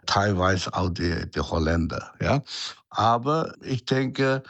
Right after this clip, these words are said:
Trump nutzt das bestimmt das aus, äh, einer Bedingung in der Verhandlung mit China. Äh, zum Beispiel, wenn du die beste Halbleiter kaufen wollen, ja, dann musst du aufhören mit dem Spielerei, mit dem seltenen Erde.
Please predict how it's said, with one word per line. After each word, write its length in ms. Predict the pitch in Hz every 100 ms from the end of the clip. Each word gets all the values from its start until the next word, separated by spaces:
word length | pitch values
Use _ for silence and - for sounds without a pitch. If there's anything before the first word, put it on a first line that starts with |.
| - _ -
Trump 400 | - 131 170 147
nutzt 440 | 165 170 - -
das 120 | 107
bestimmt 580 | - 107 - 131 131 101
das 360 | 107 156 - -
aus, 440 | - 95 95 -
äh, 140 | - 90
einer 300 | 85 104 98
Bedingung 640 | - 82 98 113 127 135
in 180 | 95 90
der 80 | 87
Verhandlung 540 | - 78 92 110 123
mit 180 | 120 101
China. 420 | - 101 110 143 - - - -
Äh, 180 | 104 120
zum 240 | 107 113
Beispiel, 540 | 107 101 - 117 123 123 - -
wenn 360 | 101 101 98
du 160 | 95 107
die 140 | 90
beste 560 | 87 113 110 - 110 107 92
Halbleiter 640 | 95 - 107 107 104 104
kaufen 640 | 101 - 107 104 92 - - _
wollen, 500 | - 104 113 165 233 - - - -
ja, 220 | 95 135
dann 320 | 143 - 107
musst 640 | 110 110 110 113 117 110 -
du 20 |
aufhören 640 | 113 123 123 110 107 107 107
mit 220 | 104 -
dem 160 | 98
Spielerei, 720 | 95 - - 101 98 95 107 107
mit 240 | 104 92
dem 140 | 92
seltenen 580 | 85 - 104 90 76 69
Erde. 480 | - 85 80 60